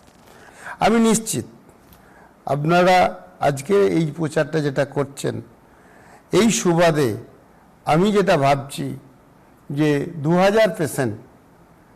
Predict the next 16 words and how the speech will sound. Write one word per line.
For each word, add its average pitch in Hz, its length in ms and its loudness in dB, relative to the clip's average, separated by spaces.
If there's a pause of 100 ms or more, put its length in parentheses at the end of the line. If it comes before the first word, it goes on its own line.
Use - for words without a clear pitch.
(180)
per 156 160 4 (100)
day 151 140 0
এখানে 143 240 0 (100)
হবে, 143 200 -4 (460)
এটা 131 200 -4
কিন্তু 131 160 -6 (100)
হয়ে 120 220 -2
যাবে। 95 180 -10 (1800)
আর 165 120 6 (520)
সঙ্গে 175 260 4 (100)
সঙ্গে 214 220 2 (140)
বলি, 156 220 0 (1400)
আমরা 170 260 4 (1040)
যে 170 80 2 (100)
ভাবনাটা 170 480 4 (120)
ভাবছি, 143 420 0